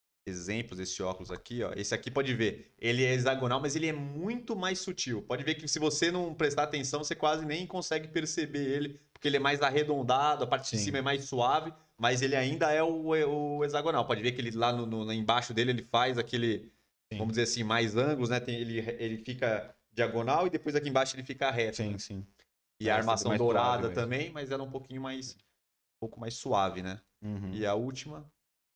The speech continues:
Speaker 1: mais um também, um pouco mais suave, mas pode ver que mantém a mesma pegada, mais fininho e com essa pegada hexagonal aí. Então essa é a,
Speaker 2: Essa aí é bem da hora,
Speaker 1: mais
Speaker 2: né?
Speaker 1: uma que traz um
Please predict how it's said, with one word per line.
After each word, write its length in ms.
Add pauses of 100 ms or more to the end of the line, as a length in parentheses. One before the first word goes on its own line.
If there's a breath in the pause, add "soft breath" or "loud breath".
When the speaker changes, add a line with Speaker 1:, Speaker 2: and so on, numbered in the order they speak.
(360)
Speaker 1:
mais 240
um 140
também, 300
um 80
pouco 260
mais 200
suave, 580
mas 240
pode 180
ver 120
que 80
mantém 280
a 60
mesma 200
pegada, 480
mais 220
fininho 640 (180)
e 600
com 100
essa 140
pegada 320
hexagonal 500
aí. 240 (460)
Então 160
essa 440 (540)
é 60
a, 200
Speaker 2:
Essa 140
aí 60
é 80
bem 160
da 100
hora, 160
Speaker 1:
mais 260
Speaker 2:
né? 60
Speaker 1:
uma 140
que 120
traz 280
um 240